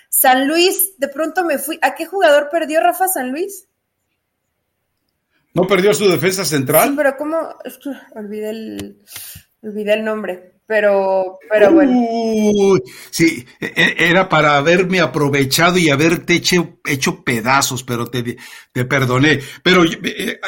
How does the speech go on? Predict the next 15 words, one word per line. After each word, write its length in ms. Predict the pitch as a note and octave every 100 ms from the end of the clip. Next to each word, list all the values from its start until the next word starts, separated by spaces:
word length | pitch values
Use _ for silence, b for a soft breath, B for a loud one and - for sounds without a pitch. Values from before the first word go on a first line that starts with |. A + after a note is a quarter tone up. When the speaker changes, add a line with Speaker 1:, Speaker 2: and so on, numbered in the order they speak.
| C#4+
Speaker 2:
es 320 | A#3 B3+ G#3+
que 160 | - C4
toda, 540 | - _ A3+ B3 B3+ F#3+
en 140 | E3
este 220 | A#3+ C#4
momento, 560 | B3 G#3 A#3 A#3 G#3 -
atreverse 600 | D3 C#3+ D3 F3+ A#3 -
a 20 |
hacer 240 | F#3+ G3+ G#3 - - _ _
un, 240 | D#3 F#3+ -
una, 480 | - D#3 F#3+ D#3+ - C#3+ -
una 220 | D#3 F3+
dupla 320 | D#3+ F#3 E3
finalista, 640 | C3 D3 B2+ D#3+ - G3 G3 B B
yo, 120 | _